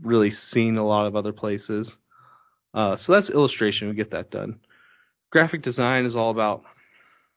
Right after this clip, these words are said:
making the gameplay easier to, or the game easier to play visually. Um,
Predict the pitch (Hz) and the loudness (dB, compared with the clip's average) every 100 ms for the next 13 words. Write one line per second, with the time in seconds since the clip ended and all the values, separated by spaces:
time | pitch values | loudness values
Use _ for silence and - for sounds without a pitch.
0 | _ _ _ _ 135 135 131 139 123 113 | _ _ _ _ -4 -4 -2 -6 -6 -8
1 | 107 _ _ _ 110 110 117 - 113 113 | -10 _ _ _ -4 -2 -4 -6 -4 -2
2 | 113 - 110 104 107 110 95 - 117 107 | -2 -4 -6 -4 -6 -6 -6 -8 -4 -2
3 | 104 110 113 117 113 117 113 110 101 - | 0 0 2 0 0 0 2 2 0 -2
4 | 107 107 127 - _ - _ _ 113 110 | 0 0 0 -10 _ -20 _ _ 2 4
5 | 117 113 113 117 - - - - _ - | 2 4 2 0 -12 -20 -20 -20 _ -2
6 | 117 107 104 101 | 2 4 2 0